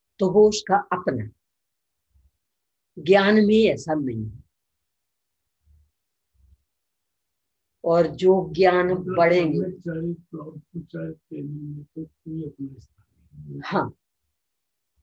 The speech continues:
Speaker 1: यानी सम्यक चारित्र और मिथ्या चारित्र, ये तो मात्र स्थिरधान के कारण उपाधि मिली।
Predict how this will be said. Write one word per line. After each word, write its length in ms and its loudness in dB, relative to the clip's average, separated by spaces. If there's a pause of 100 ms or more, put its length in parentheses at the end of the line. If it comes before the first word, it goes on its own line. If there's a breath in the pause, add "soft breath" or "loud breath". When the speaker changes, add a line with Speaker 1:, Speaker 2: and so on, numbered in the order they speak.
(260)
Speaker 1:
यानी 180 -2
सम्यक 760 -4
चारित्र 440 0
और 80 2
मिथ्या 440 -2
चारित्र, 540 -10 (540)
ये 160 6
तो 320 0
मात्र 500 -4
स्थिरधान 680 -4
के 160 -8
कारण 320 -6
उपाधि 400 -8
मिली। 400 -10